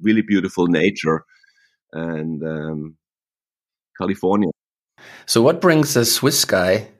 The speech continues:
Speaker 2: to Laguna? When did you move there?
Speaker 1: Bicycles, bicycles, bicycles.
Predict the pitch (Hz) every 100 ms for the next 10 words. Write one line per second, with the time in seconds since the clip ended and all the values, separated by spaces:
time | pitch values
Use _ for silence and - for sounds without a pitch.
0 | _ _ _ _ _ _ - 87 85 82
1 | 82 71 69 _ _ _ _ - - _
2 | _ - 117 156 117 107 104 73 69 -
3 | _ _ _ _ _ _ - 101 101 110
4 | 82 78 - - - 85 - 104 90 82
5 | - 80 87 92 82 73 71 -